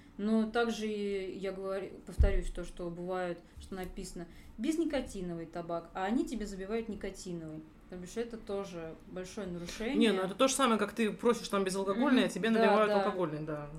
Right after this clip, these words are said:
Speaker 2: да.
Speaker 1: То бишь, это прям такой большой акцент на этом играет роль. Вот. Ну,
Speaker 2: Ну, я так понимаю, что за-, заранее определить ты не можешь, да? То есть, что, что тебе забили, то есть понять, что там никотин, до того, как ты в-,
Speaker 1: Ну, пока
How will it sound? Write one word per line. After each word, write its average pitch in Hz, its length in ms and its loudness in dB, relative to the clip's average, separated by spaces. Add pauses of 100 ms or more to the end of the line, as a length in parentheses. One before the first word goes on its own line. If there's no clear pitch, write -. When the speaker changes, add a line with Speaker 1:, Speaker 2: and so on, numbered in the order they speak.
Speaker 2:
да. 160 80 -10 (180)
Speaker 1:
То - 60 -10
бишь, 180 220 -10
это 233 240 -4
прям 185 260 -8
такой 196 240 -8
большой 190 380 -4
акцент 247 420 -8
на 175 280 -8
этом - 300 -12 (380)
играет 175 540 -4
роль. 165 240 -8 (880)
Вот. 196 600 -4
Ну, 320 400 4 (380)
Speaker 2:
Ну, 196 60 0
я 220 60 2
так 247 140 -2
понимаю, 247 240 2
что 233 120 -2
за-, 196 320 0
заранее 240 380 2
определить 208 380 0
ты 208 80 0
не 220 100 4
можешь, 160 320 0
да? 196 160 0
То 170 80 -4
есть, 156 180 -4
что, 175 160 -6
что 175 140 -8
тебе 170 200 -6
забили, 175 380 2
то - 80 -4
есть 160 120 -6
понять, 180 240 -4
что - 120 -12
там 175 160 -2
никотин, 185 440 -2
до 190 80 -2
того, 190 180 0
как 175 140 -6
ты 175 340 0
в-, 156 420 -6
Speaker 1:
Ну, 247 180 8
пока 214 100 6